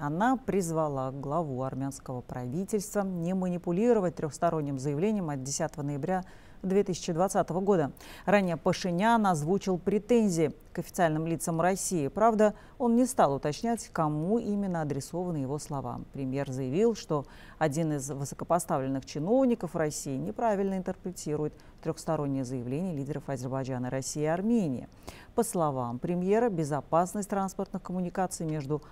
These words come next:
основной частью Азербайджана и Нахчываном должна обеспечивать армянская сторона, а не силы погранвойск Ф С Б России. «Это простой текст, общедоступный, его можно открыть и прочитать», произнес с ухмылкой Никол Пашинян.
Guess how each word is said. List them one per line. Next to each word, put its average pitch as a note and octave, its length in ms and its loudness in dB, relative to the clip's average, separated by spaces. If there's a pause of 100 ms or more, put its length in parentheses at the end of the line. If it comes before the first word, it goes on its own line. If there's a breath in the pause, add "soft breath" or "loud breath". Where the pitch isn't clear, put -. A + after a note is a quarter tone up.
(120)
основной D3 580 0
частью C3 340 -6
Азербайджана C3+ 600 -4
и B2 40 -2
Нахчываном D#3+ 580 -2 (280 loud breath)
должна F3 460 2
обеспечивать D3+ 680 -2 (140)
армянская D#3 680 -2
сторона, B2+ 520 -4
а C#3 80 -4
не B2+ 140 -2
силы F#3+ 540 0 (100)
погранвойск C#3 800 -2
Ф - 160 -10
С C3+ 240 -2
Б C#3+ 200 0
России. D3+ 500 -2 (280 loud breath)
«Это E3+ 160 0
простой D#3+ 380 0
текст, C4+ 360 0
общедоступный, E3+ 840 -2
его C3+ 160 2
можно C3 300 -2
открыть F3 340 -4
и F#3 40 0
прочитать», G#3+ 680 0 (260 loud breath)
произнес D#3 480 2
с - 80 -12
ухмылкой C#3+ 520 -2 (180 loud breath)
Никол D3 360 -2
Пашинян. C#3 480 -4